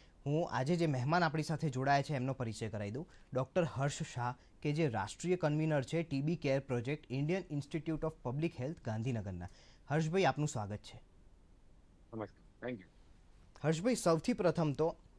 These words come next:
Speaker 1: મારા દર્શક મિત્રને એ સમજવું હોય કે ટી બી શું છે, ટી બીના સિમ્પટમ્સ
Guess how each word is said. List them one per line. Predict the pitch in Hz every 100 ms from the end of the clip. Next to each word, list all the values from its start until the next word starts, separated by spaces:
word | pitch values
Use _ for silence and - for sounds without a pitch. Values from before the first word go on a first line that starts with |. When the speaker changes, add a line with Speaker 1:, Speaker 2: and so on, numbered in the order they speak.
| -
Speaker 1:
મારા | 131 156
દર્શક | 170 160 185 165
મિત્રને | 165 165 175 170 165
એ | 147
સમજવું | 147 131 135 156 180 160
હોય | 120 117
કે | 175
ટી | - 151
બી | 165
શું | - 160 170
છે, | 156 - - - - -
ટી | 151
બીના | 160 165
સિમ્પટમ્સ | 147 147 156 190